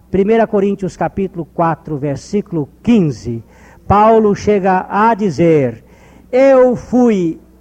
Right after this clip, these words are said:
o, o, o gerador de,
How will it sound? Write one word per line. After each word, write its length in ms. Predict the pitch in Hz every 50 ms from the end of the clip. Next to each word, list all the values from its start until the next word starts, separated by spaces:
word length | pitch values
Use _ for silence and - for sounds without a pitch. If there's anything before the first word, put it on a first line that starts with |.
| _ _ _ _ _ _ _ _
o, 540 | - 190 208 208 196 175 - - 180 190 - -
o, 140 | 160 202
o 60 | 185 160
gerador 960 | - - 247 247 226 202 143 226 226 214 180 151 127 - - - - - - _ _ _ _ _ _ _ _ _ _ _ _ _ -
de, 160 | 135 170